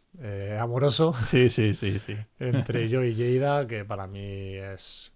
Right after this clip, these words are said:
Speaker 1: el sitio, pues, en el que más querido me, me he sentido. O sea, a día
Speaker 2: Mm.
Speaker 1: de hoy, bueno,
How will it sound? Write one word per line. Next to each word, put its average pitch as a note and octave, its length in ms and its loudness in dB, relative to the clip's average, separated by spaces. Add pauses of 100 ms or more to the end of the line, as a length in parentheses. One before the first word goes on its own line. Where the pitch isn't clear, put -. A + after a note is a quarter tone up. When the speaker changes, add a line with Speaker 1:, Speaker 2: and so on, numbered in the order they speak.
Speaker 1:
el A2+ 180 -10
sitio, G2+ 1040 -8
pues, - 300 -16
en A2 100 -12
el G2+ 120 -12
que A2 300 -12 (640)
más G#2+ 180 -8
querido G2+ 340 -8
me, G2+ 260 -8
me G2+ 140 -10
he - 40 -14
sentido. G2+ 520 -12
O - 20 -20
sea, - 480 -18 (300)
a A2+ 140 -10
día G#2 180 -6
Speaker 2:
Mm. - 20 -6
Speaker 1:
de G2+ 140 -8
hoy, G#2 240 -6
bueno, G2+ 260 -10